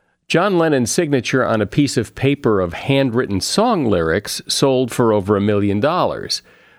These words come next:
But his signature on a Beatle album cover, maybe a hundred dollars or so. The condition of the document, whether or not the signature is in pen or pencil, all those things can affect the value.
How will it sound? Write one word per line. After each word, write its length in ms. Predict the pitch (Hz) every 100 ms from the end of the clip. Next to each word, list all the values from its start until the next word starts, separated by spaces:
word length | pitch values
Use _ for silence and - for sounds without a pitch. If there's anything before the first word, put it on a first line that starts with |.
| _
But 120 | 151
his 160 | 135 143
signature 560 | - 247 214 - 156 135
on 160 | 127
a 80 | 110
Beatle 360 | 101 151 139 -
album 380 | 143 160 120
cover, 500 | 104 127 113 110 107 - _ _ _ _ _ _ _
maybe 220 | 139 127
a 60 | 98
hundred 280 | 117 107 98
dollars 480 | 87 90 87 87
or 60 | 85
so. 420 | - - - - _ _ _ _ _ _
The 100 | 143
condition 540 | - 127 147 156 147
of 100 | 117
the 80 | 101
document, 720 | 92 180 240 - 80 - -
whether 320 | 98 101 101
or 60 | 98
not 220 | 104 101
the 100 | 95
signature 600 | - 139 117 110 - 117
is 220 | 110 107
in 160 | 127 117
pen 320 | - 143 147
or 80 | 160
pencil, 480 | - 180 214 - 92
all 340 | 127 151 226
those 380 | 214 202 180 -
things 540 | - 180 104 95 95
can 240 | - 123 123
affect 400 | - 95 85 -
the 80 | 107
value. 580 | 156 196 147 78 -